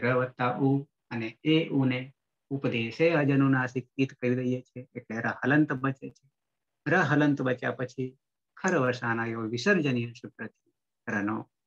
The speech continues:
વિસર્ગ કરી દઈએ છીએ. પરિણામે તહ પ્રત્યય બની જાય છે. આ તહ પ્રત્યય જે છે એ હલાદી અપિત છે, પનિત સંજ્ઞા ક્યાંય થતી નથી. એ પછી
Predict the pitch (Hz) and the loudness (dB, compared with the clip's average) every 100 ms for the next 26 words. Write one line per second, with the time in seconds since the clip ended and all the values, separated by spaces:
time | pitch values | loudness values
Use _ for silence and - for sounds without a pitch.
0 | _ 175 190 165 143 127 117 110 110 113 | _ -4 -2 -2 -2 -4 -6 -6 -8 -12
1 | - 135 135 _ _ _ _ 123 117 110 | -14 -10 -10 _ _ _ _ -2 0 -2
2 | 104 110 127 _ _ - 170 131 113 120 | -4 -8 -14 _ _ -2 0 2 -2 -6
3 | _ _ _ _ - 170 - 120 107 104 | _ _ _ _ -4 -2 0 -2 -2 -6
4 | 107 - _ _ _ _ _ _ _ _ | -8 -16 _ _ _ _ _ _ _ _
5 | _ _ _ _ _ 160 180 180 156 139 | _ _ _ _ _ 0 0 0 0 0
6 | 135 127 - 123 117 117 113 143 147 143 | -2 -6 -6 -8 -6 -8 -8 -6 -6 -6
7 | - _ _ _ 120 - 117 110 110 127 | -14 _ _ _ -10 -8 -6 -6 -6 -6
8 | 131 131 _ _ - 120 117 - - _ | -8 -10 _ _ -14 -12 -12 -14 -20 _
9 | _ _ _ _ _ _ - 123 117 117 | _ _ _ _ _ _ -4 -2 0 -4
10 | - 110 107 101 123 127 131 131 - _ | -6 -6 -6 -6 -2 -2 -2 -4 -10 _
11 | _ - 113 117 113 113 - _ 120 120 | _ -16 -12 -8 -8 -8 -18 _ -4 -4
12 | 117 _ _ _ _ _ _ _ _ _ | -4 _ _ _ _ _ _ _ _ _
13 | _ _ _ 196 202 131 - 113 107 | _ _ _ 4 4 0 -6 -8 -14